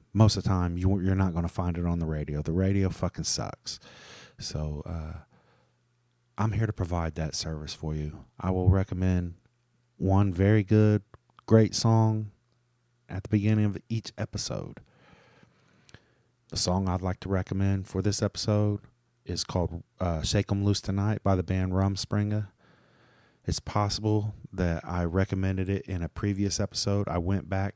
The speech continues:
to listen, but I didn't make it through each episode or entirely through the episodes I did listen to. I did take notes of the songs I have recommended, or most of 'em, uh, to try to avoid repeating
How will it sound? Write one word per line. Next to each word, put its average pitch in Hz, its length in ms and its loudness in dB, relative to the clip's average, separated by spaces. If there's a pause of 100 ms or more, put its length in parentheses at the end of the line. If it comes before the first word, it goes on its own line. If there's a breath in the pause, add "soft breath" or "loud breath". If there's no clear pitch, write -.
(140)
to - 120 -4
listen, 107 680 0 (680)
but 87 120 -2
I 82 140 0
didn't 95 360 0
make 95 200 0
it - 100 -8
through 90 480 0
each 104 220 -2
episode 104 600 0 (180)
or 90 400 0 (500)
entirely 90 540 0
through 87 560 2 (180)
the 90 100 0
episodes 80 400 -4
I 82 120 -4
did 80 200 -6
listen 76 280 -8
to. - 180 -10 (360 loud breath)
I 90 60 -8
did 87 220 2
take 92 220 0
notes 92 300 0
of 90 60 0
the 90 80 0
songs 104 360 2
I 92 80 4
have 113 440 0
recommended, 127 720 2 (100)
or 85 200 2
most 107 340 2
of 117 160 4
'em, 120 200 -2 (640 loud breath)
uh, 80 260 -4
to 95 100 -8
try 92 280 0
to 87 180 0
avoid 90 480 2 (280)
repeating 92 600 0